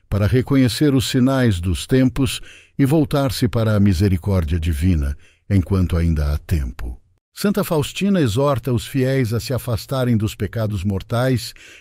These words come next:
e a buscarem a misericórdia de Deus incessantemente. Seu testemunho é um lembrete pungente da realidade do inferno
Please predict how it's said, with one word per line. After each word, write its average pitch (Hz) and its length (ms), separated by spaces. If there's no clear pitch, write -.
e 143 80
a 131 60
buscarem 131 560
a 120 60
misericórdia 110 800
de 90 100
Deus 107 400
incessantemente. 98 1120
Seu 190 180
testemunho 165 720
é 147 100
um 147 100
lembrete 135 540
pungente 127 640
da 104 160
realidade 110 640
do 98 120
inferno 110 640